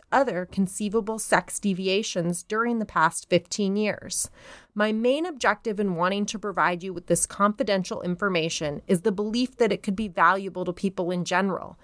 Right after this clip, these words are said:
and sex researchers in particular. Presently, I cannot reveal my identity because of my business interest,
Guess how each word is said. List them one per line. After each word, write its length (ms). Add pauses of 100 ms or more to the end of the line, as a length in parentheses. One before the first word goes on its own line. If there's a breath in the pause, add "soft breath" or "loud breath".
(160 soft breath)
and 140
sex 420
researchers 600
in 100
particular. 720 (460 loud breath)
Presently, 560
I 100
cannot 400
reveal 300
my 160
identity 560
because 320
of 80
my 120
business 440
interest, 640